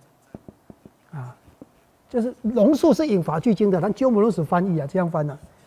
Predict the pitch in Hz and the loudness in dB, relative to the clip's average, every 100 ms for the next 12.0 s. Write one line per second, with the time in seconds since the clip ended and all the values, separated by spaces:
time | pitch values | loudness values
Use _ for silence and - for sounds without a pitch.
0 | _ _ 151 139 131 143 208 - _ _ | _ _ -12 -10 -10 -14 -20 -20 _ _
1 | _ 185 180 170 160 151 180 277 202 240 | _ -4 0 0 -2 0 0 2 4 4
2 | 233 226 226 - 294 190 196 175 - - | 4 2 0 0 -2 2 2 0 -4 -12
3 | _ _ _ _ _ _ _ - 262 185 | _ _ _ _ _ _ _ -6 -4 2
4 | 214 190 175 196 - - _ _ - 135 | 2 2 -2 -6 -8 -18 _ _ -18 -16
5 | 143 165 - 160 165 156 - _ - - | -10 -10 -8 -8 -8 -8 -14 _ -20 -20
6 | - - _ _ - - _ - - 247 | -20 -20 _ _ -20 -20 _ -18 -2 0
7 | 277 214 233 170 147 151 135 156 - 165 | 2 2 2 0 -2 -4 -8 -14 -18 -14
8 | 135 127 - _ - _ - _ _ - | -12 -14 -18 _ -20 _ -20 _ _ -8
9 | 175 196 170 180 180 - 196 - 165 - | -4 -2 -2 -4 -8 -10 -8 -6 -8 -10
10 | - - - - - - _ _ _ _ | -16 -20 -20 -20 -20 -20 _ _ _ _
11 | - - _ - 214 226 160 190 - | -20 -20 _ -10 -6 -2 2 2 0